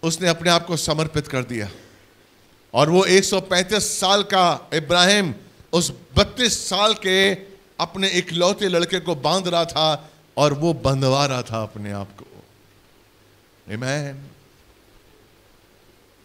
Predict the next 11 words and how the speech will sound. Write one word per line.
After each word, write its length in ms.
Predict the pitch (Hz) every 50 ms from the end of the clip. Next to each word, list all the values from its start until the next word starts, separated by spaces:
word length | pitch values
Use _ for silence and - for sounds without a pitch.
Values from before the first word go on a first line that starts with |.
| _ _ - 101
यही 160 | 120 139 156
रिश्ता 640 | 147 139 135 - - - 156 151 160 160 156 - - - - - -
परमेश्वर 500 | - 127 127 131 131 135 127 - 147 135
हमसे 340 | 117 113 117 117 113 - 135
चाहता 380 | 113 - 110 98 101 98 - 98
है, 280 | 90 82 78 71 76 - - - - - _ _ _ _ _ _ _ _ _ _ _ _ _ _ _ _ _ _ _ _ _ _ _ _ _ _ _ _ _ _ _ _ _ _ _ _ _ _ _ _ _ - -
इसीलिए 400 | 156 - - - 202 185 175 180
उसने 320 | 170 156 165 - - 165 151
हमें 220 | 139 139 143 147
चुना 380 | 139 143 147 135 131 135 127 127
है 400 | 120 113 107 104 101 95 -